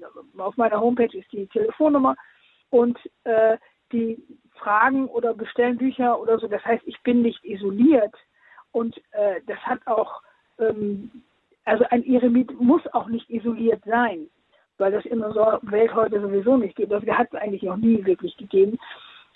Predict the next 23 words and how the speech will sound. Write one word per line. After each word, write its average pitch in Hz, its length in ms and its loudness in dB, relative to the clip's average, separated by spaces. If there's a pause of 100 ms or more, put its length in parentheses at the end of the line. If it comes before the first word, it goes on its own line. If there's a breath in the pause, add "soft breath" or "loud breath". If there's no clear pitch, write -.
(140)
Äh, 214 180 6
und 226 220 -6
das 220 160 -6
Wichtige 254 400 0
ist 247 200 -6
einfach, 240 300 0
dass 214 200 -8
man 226 200 0
aber 208 400 0 (400)
diesen 196 300 -10
inneren 226 400 2
Weg 269 320 4
nicht 180 240 -16
verlässt. 147 400 -8 (340)
Äh, 190 320 2 (100)
also 208 360 0
natürlich 247 560 0 (340)
ko-, - 160 -2 (140)
fra-, - 160 -4 (100)
fragen 254 360 0
mich 226 180 -4
auch 226 120 -4
Leute, 240 380 2